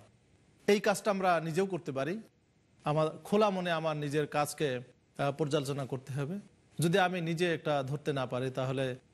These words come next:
আমার আশেপাশে যারা আছেন, তাদেরকে আমরা, আহ, জিজ্ঞেস করতে পারি। আল্লাহ পাক কোরআন শরীফে বলেছেন, "ওকুলে আমালু, তোমরা আমল করো, তোমরা কাজ করো, ফাসায়ারাল্লাহু আমালাকুম ওয়া রাসূলুহু ওয়াল মুমিনুন",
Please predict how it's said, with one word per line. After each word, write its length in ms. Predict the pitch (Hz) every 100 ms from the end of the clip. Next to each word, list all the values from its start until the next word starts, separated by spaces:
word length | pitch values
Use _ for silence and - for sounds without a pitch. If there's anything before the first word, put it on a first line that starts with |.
| -
আমার 140 | 139
আশেপাশে 440 | 131 143 160 151 139
যারা 280 | 127 123 117
আছেন, 260 | - 165
তাদেরকে 380 | 165 127 127 131
আমরা, 320 | 120 120 113 - _ _ -
আহ, 100 | 123
জিজ্ঞেস 320 | 120 123 139
করতে 240 | 135 135
পারি। 220 | 120 131 175 - _ _ _ _ -
আল্লাহ 220 | 156 156
পাক 200 | 156 143
কোরআন 140 | 143
শরীফে 200 | 131 135
বলেছেন, 300 | 131 127 135
"ওকুলে 360 | 156 - 160 156
আমালু, 460 | 135 160 160 147 135
তোমরা 220 | 139 135
আমল 220 | 135 143
করো, 340 | 127 135 120 120
তোমরা 200 | 135 135
কাজ 260 | 156 156
করো, 280 | 156 135 117 -
ফাসায়ারাল্লাহু 680 | 156 - 160 151 156 165 151
আমালাকুম 460 | 143 156 156 156
ওয়া 120 | 143
রাসূলুহু 340 | 131 165 156 151
ওয়াল 120 | 131
মুমিনুন", 460 | 127 131 139 147